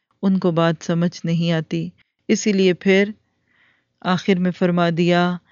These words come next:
"وَلَقَدْ ضَرَبْنَا لِلنَّاسِ"، اور بے شک ہم نے بیان کر دی لوگوں کے لیے،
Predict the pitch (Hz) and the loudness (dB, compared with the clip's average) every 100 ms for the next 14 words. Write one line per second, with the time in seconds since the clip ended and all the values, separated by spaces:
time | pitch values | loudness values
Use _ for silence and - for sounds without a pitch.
0 | _ - 196 208 190 180 185 170 151 175 | _ -4 4 6 4 2 0 0 0 0
1 | 175 175 170 170 165 165 170 180 190 185 | 2 0 0 0 0 0 2 2 2 0
2 | 160 160 160 - - _ _ _ _ _ | 0 -2 -6 -10 -14 _ _ _ _ _
3 | _ _ - 190 170 180 196 - 214 - | _ _ -2 0 2 2 2 2 0 0
4 | 202 190 190 190 185 185 190 190 175 156 | 0 2 2 2 4 4 2 0 -2 0
5 | 180 170 170 180 185 185 170 170 165 | 0 0 0 0 -2 0 0 0 0